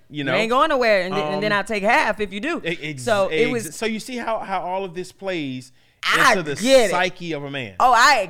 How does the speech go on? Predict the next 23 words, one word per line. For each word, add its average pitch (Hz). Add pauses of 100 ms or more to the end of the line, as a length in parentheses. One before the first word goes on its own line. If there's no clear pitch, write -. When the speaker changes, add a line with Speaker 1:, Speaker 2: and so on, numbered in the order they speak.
(140)
Speaker 1:
get 214
Speaker 2:
You -
Speaker 1:
it. 214
Speaker 2:
know? -
Speaker 1:
I 247
get 180
it. 160
It 302
is, 277
it 262
is 262
a 190
risk 269
you 269
take. 160
Speaker 2:
<laughs> -
Speaker 1:
It 262
is 320
a 220
risk 220
for 247
men 196
because 202